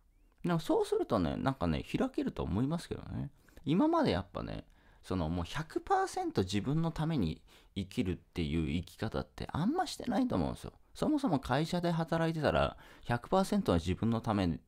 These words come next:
ていうのは無理だと思うんですよ。周りの上司、上司もいるし、部下もいるし、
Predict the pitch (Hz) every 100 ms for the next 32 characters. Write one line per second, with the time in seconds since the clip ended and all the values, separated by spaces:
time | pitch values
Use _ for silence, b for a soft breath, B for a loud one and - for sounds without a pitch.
0 | - 71 64 50 50 87 120 156 64 -
1 | 55 - - - B B B - 92 98
2 | 95 92 90 85 - _ B B B -
3 | 98 85 - - 92 104 90 - 64 78
4 | 131 127 - - - b b - 95 -
5 | 67 69 90 131 -